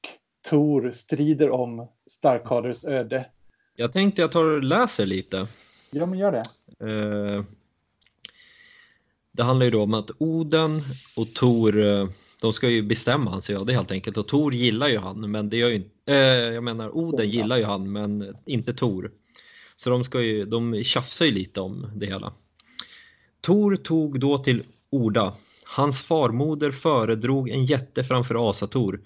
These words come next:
Speaker 2: Han skall därför aldrig få varken son eller dotter, utan vara den sista av sin ett. Odin svarade: "Han ska leva i tränne människoåldrar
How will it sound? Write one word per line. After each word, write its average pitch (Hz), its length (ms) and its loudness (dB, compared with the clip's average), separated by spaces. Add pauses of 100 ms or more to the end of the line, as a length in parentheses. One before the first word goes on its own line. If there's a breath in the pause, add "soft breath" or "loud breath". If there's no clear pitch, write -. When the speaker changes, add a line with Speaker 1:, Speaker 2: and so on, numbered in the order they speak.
(300 loud breath)
Speaker 2:
Han 131 180 4
skall 131 240 0
därför 139 300 0
aldrig 127 480 0
få 120 80 -6
varken 131 600 -2
son 135 360 0
eller 123 140 2
dotter, 107 580 -2 (420 soft breath)
utan 120 420 2
vara 123 440 2
den 117 200 0
sista - 440 -2
av 107 160 -2
sin 101 220 -4
ett. - 360 -10 (440)
Odin 117 360 2
svarade: 95 480 -2 (420 soft breath)
"Han 120 160 2
ska 127 180 2
leva 127 480 2
i 135 100 -4
tränne 131 580 2
människoåldrar 110 1000 2